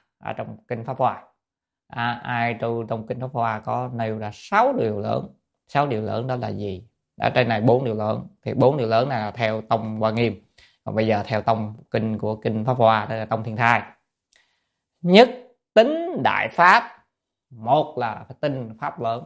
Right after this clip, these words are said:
Quý vị phải tin pháp đại thừa, không phải tin tiểu thừa. Tin đại thừa quý vị không tin. À, tin pháp nhân gian chưa đủ, phải tin pháp lớn.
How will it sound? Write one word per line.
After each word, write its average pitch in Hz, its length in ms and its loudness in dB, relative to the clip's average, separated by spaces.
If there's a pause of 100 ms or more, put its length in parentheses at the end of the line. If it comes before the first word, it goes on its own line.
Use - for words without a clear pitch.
(420)
Quý 120 100 -8
vị - 220 -10
phải - 120 -18
tin 110 280 -10
pháp 123 220 -12
đại 113 140 -10
thừa, 104 340 -10 (300)
không 139 80 -8
phải 120 80 -4
tin 117 200 -6
tiểu 117 140 -8
thừa. 104 320 -8
Tin 151 160 -2
đại 135 120 -2
thừa 120 420 0
quý 123 180 -8
vị 110 100 -14
không 127 340 0
tin. 127 180 -6 (1080)
À, 120 380 0
tin 156 240 8
pháp 160 260 2
nhân 127 160 -2
gian 117 340 2
chưa 160 120 6
đủ, 123 300 4 (260)
phải 117 100 -10
tin 110 460 -4
pháp 123 220 -8
lớn. 113 260 -2